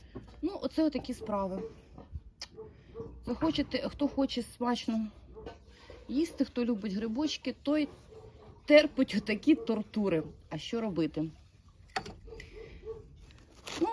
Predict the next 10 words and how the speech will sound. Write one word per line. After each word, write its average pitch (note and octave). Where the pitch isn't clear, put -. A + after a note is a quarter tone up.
на C4
цьому F#4
все. F3
Якщо G#3
у C4
вас A#3
є A3
якісь G3
інші C#4+
способи, A3